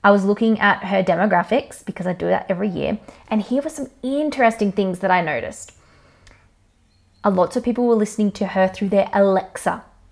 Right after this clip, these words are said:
their, their home device, right? So I said to her,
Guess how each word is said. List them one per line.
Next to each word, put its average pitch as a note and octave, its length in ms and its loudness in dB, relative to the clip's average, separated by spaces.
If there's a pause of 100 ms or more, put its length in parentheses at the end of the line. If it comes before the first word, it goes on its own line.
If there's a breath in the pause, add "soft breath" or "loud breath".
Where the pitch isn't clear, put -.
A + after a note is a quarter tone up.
(160)
their, G3 240 6
their F#3+ 240 4
home G#3+ 440 6
device, F3+ 680 0
right? A3 380 0 (1120 soft breath)
So B3 280 6
I A3 120 4
said D#4 380 -4
to A#3+ 80 -8
her, B2+ 520 -4